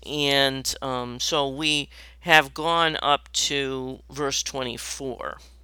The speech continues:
And next time we're gonna pick it up in, uh, verse, um, twenty-five.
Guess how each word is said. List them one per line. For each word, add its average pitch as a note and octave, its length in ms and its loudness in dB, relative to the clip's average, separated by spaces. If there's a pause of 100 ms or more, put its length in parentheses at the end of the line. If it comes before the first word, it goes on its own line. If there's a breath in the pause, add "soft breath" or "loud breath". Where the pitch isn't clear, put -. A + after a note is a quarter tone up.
(2250 loud breath)
And B2+ 220 -4
next D#3+ 220 6
time E3 360 8
we're D#3+ 140 2
gonna C#3+ 260 0
pick - 320 -8
it B2+ 100 0
up C3+ 260 6 (1040 loud breath)
in, C#3+ 500 4
uh, B2 280 -2
verse, C3 680 0
um, A2 400 -12 (1120 soft breath)
twenty-five. B2+ 1200 2